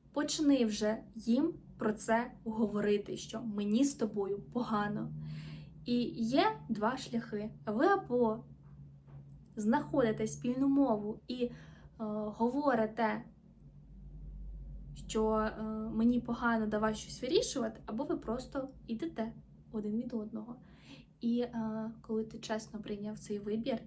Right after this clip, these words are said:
і прийняв вибір іншої людини, тому що ми не знаємо, як воно буде, це вже про перехід на іншу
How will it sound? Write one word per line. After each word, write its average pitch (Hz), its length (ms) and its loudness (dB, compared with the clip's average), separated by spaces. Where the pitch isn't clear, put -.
і 226 60 -8
прийняв 220 440 0
вибір 220 400 0
іншої 220 360 -6
людини, 269 200 -2
тому 220 200 -2
що 226 180 -4
ми 220 80 2
не 254 100 2
знаємо, 226 460 -4
як 196 320 -10
воно 202 180 -10
буде, 214 280 -8
це - 140 -4
вже 240 380 2
про 233 140 -4
перехід 220 680 -6
на 233 120 4
іншу 226 560 -4